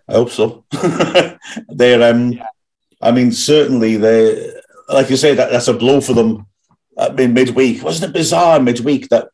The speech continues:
Speaker 1: we got that wonderful result and only one team above us won, and that was the, the Solihull in eighth. I mean, that was just crazy, wasn't it? So we got,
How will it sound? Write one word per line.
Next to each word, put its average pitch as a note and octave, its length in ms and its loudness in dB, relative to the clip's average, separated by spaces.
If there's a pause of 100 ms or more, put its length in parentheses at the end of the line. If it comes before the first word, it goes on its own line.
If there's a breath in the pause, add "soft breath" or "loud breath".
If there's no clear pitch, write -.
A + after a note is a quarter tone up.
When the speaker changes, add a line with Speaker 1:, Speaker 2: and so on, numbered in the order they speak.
Speaker 1:
we C#3 160 0
got C#3+ 160 2
that C3 160 0
wonderful A#2 340 0
result G#2+ 520 -2 (580 soft breath)
and B2 300 -2 (560)
only D3+ 300 2
one C3+ 380 2
team C#3+ 320 0
above A2+ 280 0
us A2 220 -4
won, C#3+ 380 -2 (240)
and A#2 120 -4
that C3 140 -2
was C3 240 -4
the, C3 100 0
the C3 140 -8
Solihull C#3+ 480 2
in C3 60 -2
eighth. E3 440 -8 (760)
I A#2 60 -10
mean, D3 100 0
that D3 100 2
was C3+ 140 -2
just - 240 -8
crazy, E3+ 340 0
wasn't D3+ 320 0
it? - 60 -12
So A#2+ 200 0
we G#2+ 160 0
got, A2 320 0